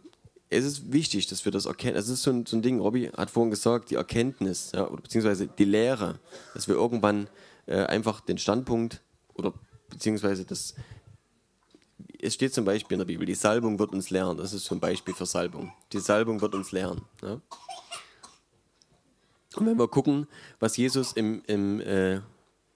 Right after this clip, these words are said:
Johannes, ich nagel mich jetzt mal nicht fest, vierzehn, fünfzehn, sechzehn irgendwo über den Heiligen Geist sagt, in den Kapiteln, äh, dort sagt er, „Wenn aber der Heilige Geist, der Tröster, kommt, wird er euch in alle Wahrheit führen.“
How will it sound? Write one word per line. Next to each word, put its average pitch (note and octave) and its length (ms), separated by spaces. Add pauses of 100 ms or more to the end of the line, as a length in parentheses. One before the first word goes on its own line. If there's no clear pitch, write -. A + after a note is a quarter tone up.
(120)
Johannes, A2+ 720 (1160)
ich A2+ 100
nagel G#2 220
mich G2 140
jetzt F#2+ 120
mal F#2+ 100
nicht F#2+ 140
fest, A#2+ 240
vierzehn, A#2 300
fünfzehn, - 300
sechzehn C3 380
irgendwo A2 300
über G#2 120
den F#2 140
Heiligen F#2+ 260
Geist G2+ 300
sagt, A#2+ 320
in E2+ 60
den G2 80
Kapiteln, A2 360 (640)
äh, G#2 140
dort A2 220
sagt A#2 260
er, G#2 240 (160)
„Wenn A#2+ 260
aber B2 240
der G#2+ 140
Heilige G2 280
Geist, G2 380
der F2+ 80
Tröster, - 380
kommt, F2 460 (320)
wird G#2+ 180
er G#2+ 100
euch F#2 280
in - 80
alle F2 240
Wahrheit F2+ 300
führen.“ - 380